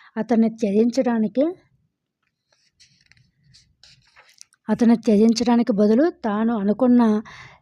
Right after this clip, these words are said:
ఆధ్యాత్మిక సిద్ధాంతాన్ని ఏర్పరచుకో-, ఏర్పరచుకొనిచ్చాము. మరోసారి అతని శిష్యులు లేదా పురోహితులు తన సొంత లాభం కోసం తమ గ్రంథాలలో గౌతముని బోధనలు మార్చేసి వ్రాసుకున్నారు.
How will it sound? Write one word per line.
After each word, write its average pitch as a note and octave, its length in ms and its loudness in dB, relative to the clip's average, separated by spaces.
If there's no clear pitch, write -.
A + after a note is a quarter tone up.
ఆధ్యాత్మిక B3+ 560 0
సిద్ధాంతాన్ని A3+ 720 -2
ఏర్పరచుకో-, A3 680 -2
ఏర్పరచుకొనిచ్చాము. G#3+ 1040 -2
మరోసారి A3+ 580 0
అతని A3+ 240 -2
శిష్యులు A3 480 -2
లేదా G#3+ 280 0
పురోహితులు A3 680 0
తన B3 200 -4
సొంత G#3+ 360 -6
లాభం G#3 380 -2
కోసం G#3+ 380 -2
తమ A3 180 2
గ్రంథాలలో A#3+ 680 2
గౌతముని A3+ 520 0
బోధనలు G#3 460 2
మార్చేసి G3 580 -4
వ్రాసుకున్నారు. F#3+ 680 -6